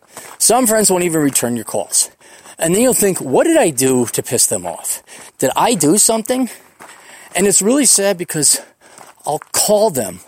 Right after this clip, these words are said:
This has happened. I'm like, "Dude, did I do something to piss you off? Like,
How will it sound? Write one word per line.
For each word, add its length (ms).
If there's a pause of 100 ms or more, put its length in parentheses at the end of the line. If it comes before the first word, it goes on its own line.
This 240
has 100
happened. 440
I'm 260
like, 280
"Dude, 200
did 100
I 140
do 100
something 280
to 60
piss 300
you 140
off? 360 (760)
Like, 180